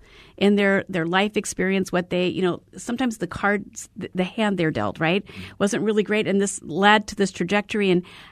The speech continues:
how do we come in and help change that? Not see them in that place forever, but go, "These, they made decisions, or decisions happened, or,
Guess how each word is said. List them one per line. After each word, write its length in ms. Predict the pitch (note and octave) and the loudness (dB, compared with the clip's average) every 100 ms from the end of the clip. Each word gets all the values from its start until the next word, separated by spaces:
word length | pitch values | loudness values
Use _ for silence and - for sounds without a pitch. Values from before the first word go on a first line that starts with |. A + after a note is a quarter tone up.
| - | -6
how 180 | C4+ D#4 | 2 4
do 100 | E4 | 4
we 220 | B3 B3+ | 2 0
come 180 | - A#3+ | 0 0
in 100 | A3 | 2
and 100 | G3 | 0
help 200 | G3 - | -2 -6
change 400 | - - A#3+ B3 | -12 -4 -4 0
that? 160 | F#3+ D#3+ | 2 4
Not 200 | B3 C#4 | 2 2
see 280 | - C#4 D4+ | 2 2 4
them 240 | F3 E3+ | 4 4
in 180 | - F#3+ | 4 0
that 220 | E3+ - | 0 -4
place 440 | - G3+ D#3 F3 | -2 -2 -2 -6
forever, 380 | - F#3 F#3+ E3+ | -6 -4 0 0
but 200 | E3 E3 | 0 -2
go, 260 | F3+ F3 F3 - - - - _ _ | 0 0 0 -8 -20 -20 -20 _ _
"These, 260 | - A#3+ B3+ - G#3 _ | -2 -2 -2 -6 -10 _
they 240 | - G3+ B3+ | -4 4 6
made 200 | D4 D4 | 6 2
decisions, 800 | C4+ - G#3 F#3 G3 D4 - - - | -2 0 0 2 0 0 -2 -12 -6
or 240 | G3+ G#3 G#3+ | 2 4 4
decisions 580 | - G3+ G#3 A3 G#3+ G#3+ | 0 -4 -2 0 -2 -2
happened, 480 | G3+ F3+ G3 G#3 | -2 0 0 0
or, 220 | E3 D#3+ | 0 0